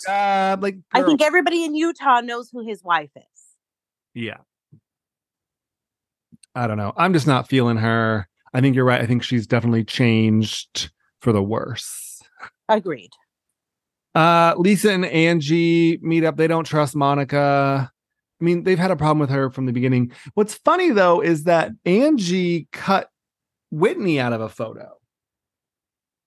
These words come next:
Speaker 2: Hmm.
Speaker 1: And also, like, why aren't we mad? Like, Whitney's not in trouble for bringing this up on camera. Monica's taking the hit. Meredith is also taking the hit, but Meredith didn't say it. Apparently, the rumors are different. The rumor that Meredith has is different than the rumor that Monica had.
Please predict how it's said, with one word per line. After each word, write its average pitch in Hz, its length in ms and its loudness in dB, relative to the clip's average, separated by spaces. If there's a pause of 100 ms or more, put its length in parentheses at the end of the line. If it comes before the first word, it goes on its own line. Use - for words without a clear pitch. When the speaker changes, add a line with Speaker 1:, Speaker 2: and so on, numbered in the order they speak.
(360)
Speaker 2:
Hmm. 453 220 4 (520)
Speaker 1:
And 254 140 0
also, 262 240 2
like, 269 140 2
why 226 200 2
aren't 370 140 -2
we 339 80 0
mad? 269 220 -2
Like, 220 260 0 (1800)
Whitney's 269 380 -2
not 214 140 2
in 175 80 0
trouble 160 240 0
for 151 100 0
bringing 147 220 0
this 135 160 -2
up 127 120 -6
on 110 140 -4
camera. 101 460 -4 (280)
Monica's 208 640 2
taking 175 340 0
the 139 100 2
hit. 123 420 -2
Meredith 226 480 0
is 180 120 -4
also 190 260 0
taking 151 200 -4
the 127 60 -2
hit, 135 120 -4
but 143 100 -6
Meredith 214 320 -2
didn't 147 220 -2
say 143 280 -6
it. 110 180 -10 (340)
Apparently, 247 440 2
the 190 140 2
rumors 175 320 2
are 139 80 0
different. 143 400 -2
The 135 80 0
rumor 175 180 0
that 156 140 -6
Meredith 151 280 -2
has 131 280 -2
is 120 100 -6
different 139 240 -4
than 127 80 -2
the 127 60 -2
rumor 123 160 -2
that 117 100 -6
Monica 131 400 -2
had. 110 500 -8